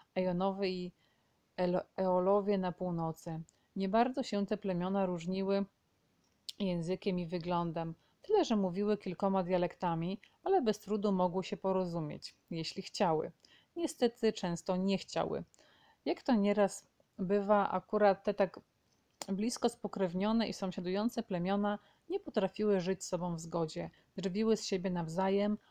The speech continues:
a w gruncie rzeczy jedno zazdrościło drugiemu. Grecja nie miała przecież wspólnego króla ani wspólnej administracji. Każde miasto było państwem dla siebie. Coś jednak Greków łączyło. Wspólne wierzenia i wspólny sport.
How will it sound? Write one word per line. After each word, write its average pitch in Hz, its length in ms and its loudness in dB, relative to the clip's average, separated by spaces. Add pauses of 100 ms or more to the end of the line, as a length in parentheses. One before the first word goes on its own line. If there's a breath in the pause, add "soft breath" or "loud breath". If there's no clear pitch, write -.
(140 soft breath)
a 190 80 0
w 170 60 -4
gruncie 208 420 2
rzeczy 196 360 0
jedno 185 300 2
zazdrościło 180 600 -2
drugiemu. 165 580 -4 (320 soft breath)
Grecja 277 380 0
nie 208 160 4
miała 196 240 2
przecież 202 400 -4
wspólnego 180 560 -2
króla 208 440 2 (240 soft breath)
ani 190 220 0
wspólnej 185 400 -2
administracji. 170 880 -2 (280 soft breath)
Każde 214 340 2
miasto 180 460 0
było 180 380 4
państwem 175 500 -4
dla 170 140 0
siebie. 156 500 -4 (340 soft breath)
Coś 302 320 -4
jednak 202 300 2
Greków 175 420 -2
łączyło. 165 600 -2 (920 soft breath)
Wspólne 208 460 0
wierzenia 202 580 2
i 190 120 -6
wspólny 185 460 0
sport. - 500 -2